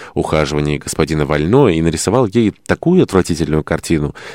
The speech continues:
что это слово в ее представлении было равнозначно самому гнусному разврату. А то немногое, что она узнала из нескольких романов, случайно попавших ей в руки,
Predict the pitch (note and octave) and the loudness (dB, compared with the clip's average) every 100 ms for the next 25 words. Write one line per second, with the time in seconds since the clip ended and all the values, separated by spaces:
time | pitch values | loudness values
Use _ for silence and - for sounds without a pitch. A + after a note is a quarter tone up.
0 | - - F#2 - E2 - F2 A2+ D#2+ D#2 | -8 2 2 2 -2 2 6 6 6 2
1 | D2+ E2+ E2 - - D#2+ G#2+ F#2 D#2 F#2+ | 0 2 0 -2 -2 2 4 2 4 4
2 | F#2+ D#2+ - E2 D#2+ C#2+ D#2 F2 - F2+ | 4 2 -2 0 0 0 0 -2 0 -2
3 | D#2+ - E2 E2+ E2+ D#2+ E2+ E2+ - E2 | 0 -2 0 2 0 0 2 0 0 0
4 | E2 D#2+ E2 D#2 F2 F#2+ - - - _ | 0 0 0 0 0 0 -2 -10 -20 _
5 | _ - - - - - G2 - F3 D3+ | _ -20 -20 -20 -20 -6 -4 4 6 6
6 | B2+ F3 F3 G2+ C#2+ - D#2 D2 D2 D2 | 6 6 6 4 4 -2 0 0 2 0
7 | C#2 D2+ C#2 D#2+ D#2 C#2+ C#2 D2+ D#2+ - | 0 -4 0 2 2 2 0 0 0 0
8 | D2+ C#2 D2+ D#2+ E2+ C3+ A2+ D2 - D#2+ | -4 -4 -4 0 2 4 2 0 -2 -2
9 | - D2 C#2+ D#2 D#2 D2+ - C#2+ - D2+ | 0 -2 -2 -2 0 -2 -4 -8 -4 -4
10 | D2 B2+ D#3 F#2+ | 2 2 2 0